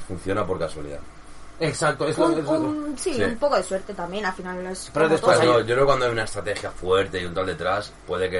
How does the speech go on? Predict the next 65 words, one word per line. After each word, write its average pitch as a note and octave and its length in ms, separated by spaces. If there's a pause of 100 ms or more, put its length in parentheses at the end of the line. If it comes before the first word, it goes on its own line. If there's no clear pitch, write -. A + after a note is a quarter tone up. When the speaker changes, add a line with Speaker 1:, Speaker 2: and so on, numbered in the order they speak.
(120)
Speaker 1:
pegue, F2+ 300
pero F2+ 160
Speaker 2:
Sí, F#3 100
Speaker 1:
no F2+ 60
al F#2 120
Speaker 2:
pe-, F#2 120
Speaker 1:
nivel F#2 380
Speaker 2:
pe-, - 180
Speaker 1:
y - 40
Speaker 2:
pega. E3 280
Speaker 1:
la - 60
velocidad F#2+ 440
que G#2 100
pega G2 200
habitualmente F#2 560
lo F#2 100
que F2 80
es - 160
un, F#2+ 100
alguien F2+ 220
que F2 60
ha F#2 60
pegado, E2+ 280
Speaker 2:
Alguien D#3+ 240
que - 80
ha E3+ 40
Speaker 1:
¿verdad? F3+ 120
Speaker 2:
pegado F3+ 320
y C#3+ 80
que C3+ 180
Speaker 1:
Porque - 120
Speaker 2:
ese A2 100
Speaker 1:
algo A2 120
Speaker 2:
cabrón A#2+ 180
son - 140
Speaker 1:
casual A2 180
que B2 60
Speaker 2:
millones. - 200
Speaker 3:
Por C4+ 80
Speaker 1:
pagó C#4 120
pasado E4 180
Speaker 3:
ejemplo, D4 200 (160)
Speaker 1:
y - 40
tal. - 360
Speaker 3:
Ginés, C4 480 (760)
el B3+ 140
de B3 60
los A3+ 160
bocadillos. A3 640
Speaker 2:
Ah, C3 260
eso A2 220
también, G#2 360
sí, A2 200
este G#2+ 300
tío A2 200
es G2+ 60
muy - 80
Speaker 3:
Ese - 120
Speaker 2:
bueno. F#4+ 220
Speaker 3:
hombre F#4+ 260
yo D#4+ 120
le D#4+ 100
conocí D#4+ 460
por A#3+ 260 (320)
Chu-, D#4 220